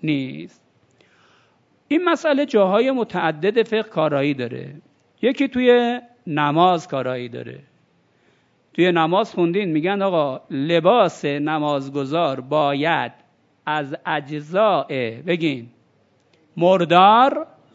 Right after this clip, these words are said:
نباشد. این مرداری که می‌گیم یعنی از اجزاء مرداری که حلال گوشتند، از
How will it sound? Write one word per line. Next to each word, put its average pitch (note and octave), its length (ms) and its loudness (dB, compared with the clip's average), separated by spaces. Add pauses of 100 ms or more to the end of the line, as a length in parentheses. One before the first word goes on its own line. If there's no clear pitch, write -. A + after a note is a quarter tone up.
(140)
نباشد. B2 960 -4 (1500)
این F3+ 220 0
مرداری F3 460 2
که E3+ 160 -2
می‌گیم F#3 380 0
یعنی A3 520 -2 (160)
از D#3 260 -2 (120)
اجزاء E3+ 840 -2
مرداری D#3 800 -2
که D#3 160 -8
حلال E3+ 520 2
گوشتند، A#2+ 640 0 (1040)
از D#3+ 220 -2